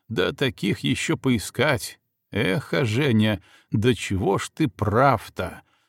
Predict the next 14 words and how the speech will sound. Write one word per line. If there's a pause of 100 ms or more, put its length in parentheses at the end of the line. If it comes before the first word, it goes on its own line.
(100)
Да
чего
прав? (760)
Знает
Иблис,
чем
мы
есть, (160)
и
как
о
старом
думать
заставить